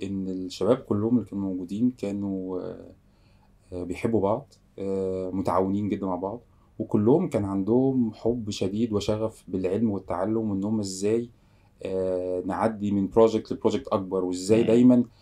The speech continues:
Speaker 1: عايزين، آه، تشالنج شكلها كبير وضخم، بعد ما نعديها لا، إحنا هناخد التشالنج اللي بعديها
Speaker 2: مم.
Speaker 1: واللي أصعب منها.
Speaker 2: مم.
Speaker 1: وهتلاقي دايما كل واحد فينا ما كنا شغالين سوا،
Speaker 2: مم.
Speaker 1: آه، ماسك يشتغل مع كاستمر معين، يحاول دايما يحل المشاكل اللي هو متوجه لها،
Speaker 2: مم.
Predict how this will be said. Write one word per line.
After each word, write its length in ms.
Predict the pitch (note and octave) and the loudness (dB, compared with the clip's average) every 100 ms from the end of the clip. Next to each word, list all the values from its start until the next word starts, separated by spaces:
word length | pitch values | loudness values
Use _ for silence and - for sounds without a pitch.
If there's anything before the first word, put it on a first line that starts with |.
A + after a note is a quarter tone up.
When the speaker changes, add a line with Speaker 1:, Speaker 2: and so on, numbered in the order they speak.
| _ - | _ -8
Speaker 1:
عايزين، 640 | F#2+ F#2+ G2 A2+ A2+ G#2+ G2+ | -4 -2 -2 -2 0 -2 -2
آه، 580 | F#2+ F#2+ F#2 F#2 F#2 | -2 -2 -2 0 -2
تشالنج 400 | - - A#2 A#2+ | -2 2 4 4
شكلها 320 | A2+ - A#2 A2+ | 2 0 4 4
كبير 340 | G2+ A2+ B2 | 2 4 4
وضخم، 380 | G#2 A2+ - - - - | 6 6 6 -6 -20 -2
بعد 220 | A2 A2+ | 2 4
ما 120 | A2 | 4
نعديها 420 | G#2+ G2 G2+ A#2 | 2 0 4 6
لا، 120 | A2 G#2 | 6 6
إحنا 160 | A2 | 4
هناخد 260 | G#2+ A#2 G#2 | 2 4 2
التشالنج 420 | - A2+ A2+ G#2+ | 2 0 2 2
اللي 160 | G#2 G2 | 2 4
بعديها 460 | G2 G2 A2+ G2 | 2 4 2 2
Speaker 2:
مم. 60 | F#2 | 0
Speaker 1:
واللي 140 | F#2+ | 0
أصعب 300 | F2+ G2+ G#2 | 0 0 0
منها. 280 | A2 G2 D#2+ _ - | 0 0 -4 _ -12
Speaker 2:
مم. 180 | F#2 F2 _ _ - | -10 -10 _ _ -2
Speaker 1:
وهتلاقي 300 | G#2+ D#3+ D#3+ | 0 6 8
دايما 260 | D#3 F3+ D#3 | 10 8 4
كل 280 | C#3+ D#3+ | 4 6
واحد 340 | C#3+ D3+ - A2+ - - - - | 8 6 4 -8 -12 -20 -14 -12
فينا 300 | - B2+ D3 | 4 6 8
ما 100 | B2 | 6
كنا 200 | G2+ B2+ B2 | 6 4 4
شغالين 380 | G2+ G2 A2+ | 2 0 2
سوا، 340 | B2 A2 A#2 B2+ - A#2+ | 2 2 0 -2 -8 -10
Speaker 2:
مم. 200 | F#2+ F#2 - | -10 -12 -8
Speaker 1:
آه، 440 | G2+ G#2 G#2 G2+ - | -2 0 4 2 4
ماسك 520 | A2 B2 - A#2+ A2 | 4 4 4 0 0
يشتغل 300 | G#2+ A#2 A2+ | 0 2 4
مع 100 | G#2+ | 2
كاستمر 400 | - B2 - A2 | 4 2 2 0
معين، 460 | G#2+ G#2+ A#2+ A#2+ A2+ | 2 2 2 2 0
يحاول 440 | G2+ A2+ A2+ A2 | 2 2 2 2
دايما 360 | A2+ A#2 A2+ G#2+ | 2 2 2 0
يحل 300 | - A2+ A2+ | -2 -2 0
المشاكل 460 | G2+ - A#2+ A#2 | -2 2 2 4
اللي 100 | G#2 | 2
هو 160 | G#2 A2 | 4 4
متوجه 480 | G#2+ G2+ F#2 G2 G2+ | 2 -2 -6 -4 0
لها، 360 | A2+ A#2 A#2 | 0 2 2
Speaker 2:
مم. 120 | F#2 | 0